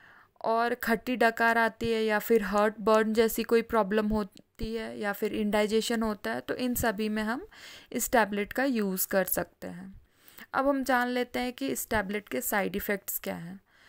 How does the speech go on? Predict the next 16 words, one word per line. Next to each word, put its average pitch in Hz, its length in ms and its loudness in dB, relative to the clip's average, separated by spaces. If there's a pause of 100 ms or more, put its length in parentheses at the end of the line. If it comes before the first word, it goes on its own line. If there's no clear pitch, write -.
(300)
तो 285 120 2
साइड 214 420 0
इफ़ेक्ट्स 262 420 0
इस 254 200 0
टैबलेट 220 440 2
के 240 120 -2
हैं, 269 260 -6
स्लीपीनेस 240 720 -2
हो 240 100 2
सकता 240 360 -2
है 240 60 0
आपको, 233 340 -6
हेडेक 220 440 2
हो 247 160 2
सकता 226 380 -4
है, 262 140 -6